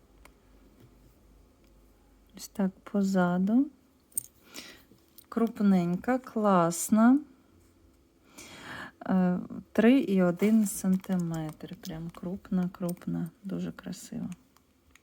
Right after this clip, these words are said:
Можна намисто заказати до неї з бірюзи,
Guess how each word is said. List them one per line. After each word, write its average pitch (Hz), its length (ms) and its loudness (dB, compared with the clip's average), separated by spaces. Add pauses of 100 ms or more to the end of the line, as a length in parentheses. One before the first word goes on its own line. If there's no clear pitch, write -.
(1800)
Можна 190 400 -2
намисто 170 640 -4
заказати 160 840 -14
до 156 300 -12
неї 160 360 -10
з - 120 -16
бірюзи, 175 640 -2